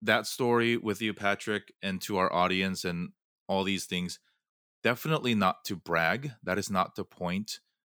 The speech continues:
It is really to share and to encourage all of you, every single one of you,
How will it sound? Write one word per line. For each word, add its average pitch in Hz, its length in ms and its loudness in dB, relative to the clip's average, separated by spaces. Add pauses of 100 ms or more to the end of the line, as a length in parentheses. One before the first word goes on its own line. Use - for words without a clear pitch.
(120)
It 107 120 2
is 120 200 4
really 113 480 4 (160)
to - 140 -8
share 110 460 4
and 95 240 0
to 98 360 -2 (460)
encourage 107 840 4 (240)
all 101 200 4
of 87 100 -2
you, 104 400 0 (380)
every 104 280 0
single 110 400 0
one 82 200 0
of 95 100 -2
you, 127 260 -2